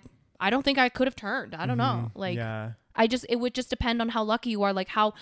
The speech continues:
Speaker 1: how far back were you before the shit hit the fan?
Speaker 2: Exactly. What, what area were you? 'Cause I'm,
Speaker 1: Mm-hmm.
Speaker 2: like, there, there might have been parts of that area that
Speaker 1: Yeah.
Speaker 2: were a little bit better than others to get out.
Speaker 1: Oh God.
Speaker 2: Oh.
Speaker 1: And then there's people that were, like, blaming,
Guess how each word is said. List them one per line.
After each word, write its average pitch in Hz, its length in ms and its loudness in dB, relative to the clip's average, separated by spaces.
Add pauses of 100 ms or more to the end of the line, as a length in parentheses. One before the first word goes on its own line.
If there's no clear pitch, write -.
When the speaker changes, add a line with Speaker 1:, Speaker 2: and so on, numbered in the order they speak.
Speaker 1:
how 233 180 2
far 233 220 2
back 220 180 0
were 208 160 0
you 196 200 0
before 190 280 -6
the 190 60 -2
shit 196 240 -4
hit 202 120 -6
the 190 60 -6
fan? 247 360 -4
Speaker 2:
Exactly. 120 360 -6
What, 127 300 2
what 127 160 4
area 127 360 2
were 110 160 -2
you? 107 140 -2
'Cause 107 100 -4
I'm, 127 120 0
Speaker 1:
Mm-hmm. 123 100 -4
Speaker 2:
like, 123 240 -2
there, 127 140 2
there 120 240 2
might 131 100 4
have 135 80 4
been 127 80 2
parts 131 320 -4
of 127 80 -6
that 127 160 0
area 131 320 0
that 113 200 4
Speaker 1:
Yeah. - 40 0
Speaker 2:
were 117 60 0
a 117 40 0
little 113 200 -4
bit 107 100 -8
better 104 180 -10
than 107 140 -10
others 113 260 -10
to 113 60 -18
get 95 140 -14
out. 95 160 -12
Speaker 1:
Oh 233 400 -2
God. 196 560 0
Speaker 2:
Oh. 147 520 8
Speaker 1:
And 240 120 4
then 247 80 4
there's 254 160 4
people 233 260 0
that 226 140 4
were, 208 80 2
like, 180 360 0 (120)
blaming, 196 760 0